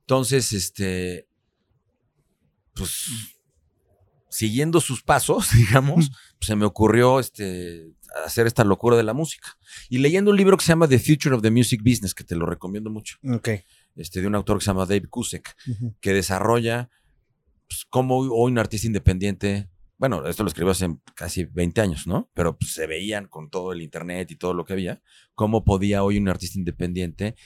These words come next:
Speaker 1: crecer y desarrollarse sin las disqueras,
Speaker 2: Ujú.
Speaker 1: ¿no?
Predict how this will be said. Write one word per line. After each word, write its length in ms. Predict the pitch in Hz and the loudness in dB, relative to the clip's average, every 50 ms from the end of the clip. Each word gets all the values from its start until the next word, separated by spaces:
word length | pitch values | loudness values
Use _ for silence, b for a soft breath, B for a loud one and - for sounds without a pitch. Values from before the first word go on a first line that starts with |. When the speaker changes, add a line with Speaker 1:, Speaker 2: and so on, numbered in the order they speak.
| b b b b - | b b b b -6
Speaker 1:
crecer 360 | - 101 101 - - 104 107 | -2 -2 -2 0 0 0 2
y 40 | 117 | 2
desarrollarse 580 | 117 98 113 117 113 120 117 107 104 107 117 107 | 2 0 0 0 0 2 2 0 0 -2 -4 -4
sin 460 | - - 107 107 104 104 110 113 98 | -6 -6 -6 -8 -8 -8 -8 -8 -10
las 160 | 90 82 80 | -10 -10 -10
disqueras, 480 | - - - - 196 190 - - - - | -12 -14 -10 -8 -8 -8 -10 -10 -8 -6
Speaker 2:
Ujú. 360 | 143 127 110 131 131 120 113 - | -6 -4 -2 -2 -2 -2 -4 -8
Speaker 1:
¿no? 220 | 87 104 151 - | -12 -18 -18 -20